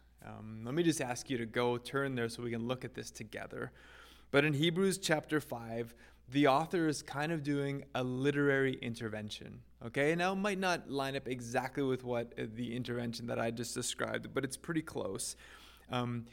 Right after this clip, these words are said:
if you've been paying attention in our study,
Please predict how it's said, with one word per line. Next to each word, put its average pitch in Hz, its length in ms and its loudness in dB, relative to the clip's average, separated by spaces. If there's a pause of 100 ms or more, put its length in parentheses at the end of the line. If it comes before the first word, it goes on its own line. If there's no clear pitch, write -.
(140)
if 135 180 2
you've 175 220 -2
been 196 120 4
paying 160 300 0
attention 127 600 -2
in 120 180 -6
our 123 200 -2
study, 120 720 -2